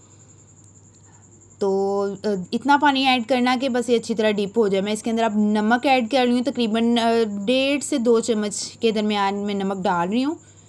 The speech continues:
टीस्पून। इसके बाद मैं जो है वो वन एंड हाफ़ टीस्पून जो है मैंने इसके अंदर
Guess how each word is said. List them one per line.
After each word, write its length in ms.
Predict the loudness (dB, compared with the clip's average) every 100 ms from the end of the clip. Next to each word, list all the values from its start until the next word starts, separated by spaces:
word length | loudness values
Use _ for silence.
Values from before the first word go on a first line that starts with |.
| -20 -20 -20 -20 -20 -4
टीस्पून। 480 | 0 0 -2 -6 -6 -10 -20 -20 -20 -20 -20 -20 -20 -20 -20 -20 -20 -20 -20 -20 -20 -20 -6
इसके 280 | -6 0 2
बाद 280 | 6 6 6
मैं 180 | -2
जो 100 | 0
है 100 | 0
वो 200 | 0 -2 -2
वन 300 | 0 0 2
एंड 220 | 2 0
हाफ़ 540 | 0 -2 2 0 0 -2
टीस्पून 640 | -2 0 -4 -4 -4 -2
जो 100 | -2
है 140 | -2 -2
मैंने 220 | -2 -4
इसके 220 | -4 -4
अंदर 340 | -2 0 -2